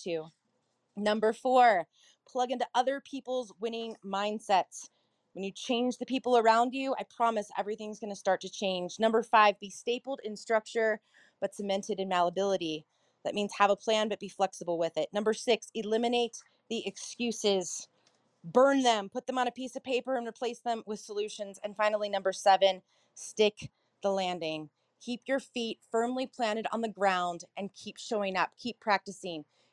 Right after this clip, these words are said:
keep doing it over and over and over until you stick the landing, until you get it right, until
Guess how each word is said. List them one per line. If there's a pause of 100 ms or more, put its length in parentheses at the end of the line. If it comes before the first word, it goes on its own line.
(140)
keep (260)
doing
it
over
and
over
and
over (340)
until (200)
you
stick
the
landing,
until (220)
you
get
it
right,
until